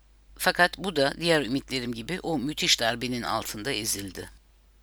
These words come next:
Saat on birde Vali Haydar Bey gelmiş ve hemen çıkmamızın lazım olduğunu söylemişti. Halbuki biz birkaç saatten beri mabeyinde gitmeye intizar ediyorduk. Her an büyük ayrılığı biraz daha yaklaştıran saatlerin sesi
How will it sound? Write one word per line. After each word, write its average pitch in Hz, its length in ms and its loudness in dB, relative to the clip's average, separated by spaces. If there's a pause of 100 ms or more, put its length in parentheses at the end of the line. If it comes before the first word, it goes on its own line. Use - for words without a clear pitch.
(1040)
Saat 247 300 8
on 262 160 6
birde 202 300 4
Vali 190 280 8
Haydar 185 380 6
Bey 131 140 0
gelmiş 127 500 0
ve 170 120 4
hemen 175 280 8
çıkmamızın 165 560 2
lazım 127 320 2
olduğunu 117 360 -6
söylemişti. 110 680 -2 (640)
Halbuki 190 440 4
biz 202 240 2
birkaç 202 280 4
saatten 123 460 2
beri 151 140 -4
mabeyinde 151 480 4
gitmeye 151 460 0
intizar 117 520 -2
ediyorduk. 98 720 -10 (1500)
Her 277 180 6
an 226 260 6
büyük 220 200 0
ayrılığı 175 440 6
biraz 190 280 4
daha 156 140 6
yaklaştıran 131 560 0
saatlerin 123 520 2
sesi 180 460 0